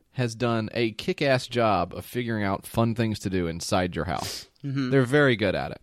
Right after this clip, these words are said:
Speaker 2: Yeah.
Speaker 1: Smash Brothers fun, Mario Party fun, Mario Kart. All these are fun games, right? And yet, going online with Nintendo is like pulling teeth. It sucks shit.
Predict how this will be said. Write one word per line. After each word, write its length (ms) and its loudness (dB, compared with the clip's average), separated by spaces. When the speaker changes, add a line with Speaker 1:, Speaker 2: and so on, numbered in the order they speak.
Speaker 2:
Yeah. 240 -8
Speaker 1:
Smash 340 0
Brothers 300 0
fun, 340 -10
Mario 280 0
Party 220 -2
fun, 260 -10
Mario 200 -6
Kart. 300 -12
All 140 0
these 180 -4
are 80 -6
fun 220 -10
games, 340 -12
right? 160 -8
And 140 -6
yet, 240 0
going 260 0
online 460 0
with 140 -4
Nintendo 600 -2
is 100 -8
like 200 -6
pulling 320 -4
teeth. 420 -8
It 160 -4
sucks 540 -4
shit. 340 -8